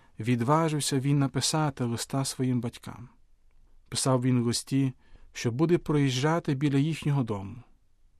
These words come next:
Не мав відваги написати свого дому, тому що підвів батьків і дуже сильно їх образив. Просив тільки однієї речі, а саме, якщо батьки бажають і хочуть,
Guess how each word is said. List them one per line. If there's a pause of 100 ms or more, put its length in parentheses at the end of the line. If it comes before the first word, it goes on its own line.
(160)
Не
мав
відваги
написати
свого
дому, (520)
тому
що
підвів
батьків (440)
і
дуже
сильно
їх
образив. (920)
Просив
тільки
однієї
речі, (500)
а
саме, (400)
якщо
батьки
бажають
і
хочуть,